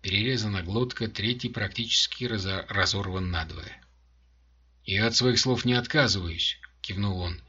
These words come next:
"Если нечто величественное в поединке двух героев-соперников, обладающих разными убеждениями и сошедшихся, наконец, лицом к лицу,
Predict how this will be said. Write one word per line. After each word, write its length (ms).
"Если 300
нечто 340
величественное 880
в 140
поединке 580
двух 260
героев-соперников, 1120
обладающих 600
разными 400
убеждениями 640
и 240
сошедшихся, 680
наконец, 480
лицом 320
к 60
лицу, 420